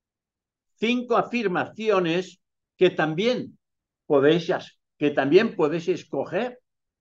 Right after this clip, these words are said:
y escoger la que creáis más oportuna, la que más os guste. Una de ellas,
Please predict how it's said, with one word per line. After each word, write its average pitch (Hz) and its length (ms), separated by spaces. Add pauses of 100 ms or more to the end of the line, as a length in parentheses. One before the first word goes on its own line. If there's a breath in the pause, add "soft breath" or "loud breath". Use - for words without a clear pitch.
(600)
y 165 160
escoger 160 600
la 196 180
que 156 260
creáis 135 580
más 143 280
oportuna, 135 760
la 120 180
que 135 140
más 170 420 (120)
os 139 240
guste. 165 560 (2000)
Una 196 240
de 220 120
ellas, 131 440